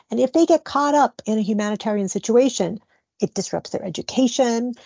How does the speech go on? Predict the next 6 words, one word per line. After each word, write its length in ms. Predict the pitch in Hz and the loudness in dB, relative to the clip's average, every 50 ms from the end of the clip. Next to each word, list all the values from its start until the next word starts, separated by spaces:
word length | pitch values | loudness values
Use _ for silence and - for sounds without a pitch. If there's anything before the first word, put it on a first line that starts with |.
| _ _ _ _ - _ _ | _ _ _ _ -20 _ _
um, 180 | 196 185 180 | -2 0 0
their 100 | 180 190 | 0 -2
social 420 | 185 - - 233 220 233 - 226 208 | -2 2 4 4 4 4 2 0 -2
and 100 | 196 190 | -2 -4
economic 460 | 180 - 180 185 196 220 226 233 226 | -6 -6 -6 -4 -2 -2 -2 -4 -2
situation. 720 | - 233 233 - 240 226 214 220 - - 226 220 220 226 | -4 -6 -4 -2 -2 0 0 0 -2 -4 -4 -4 -4 -4